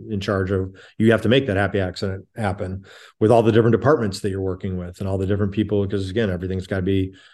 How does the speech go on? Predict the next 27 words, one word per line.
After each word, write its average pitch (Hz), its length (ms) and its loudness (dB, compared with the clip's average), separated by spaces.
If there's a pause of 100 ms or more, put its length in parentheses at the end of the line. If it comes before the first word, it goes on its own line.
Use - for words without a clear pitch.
(300)
it's 82 220 -14
gotta 101 200 0
be 98 60 -4
placed 123 420 4
in 127 160 4
there. 123 300 4
It's 107 100 -2
gotta 107 160 0
be, 104 180 2 (120)
you 120 120 -4
know, 110 80 -2
in 120 140 -2
camera. 120 320 -2
It's 104 80 -6
gotta 104 160 -2
be 101 80 -2
rigged 113 600 -2
to 110 100 -8
be 107 80 -4
able 101 200 -4
to 101 60 -4
move 123 540 0
if 98 140 -12
you're 110 80 -4
doing 117 240 -2
C 120 240 -4
G 127 420 -2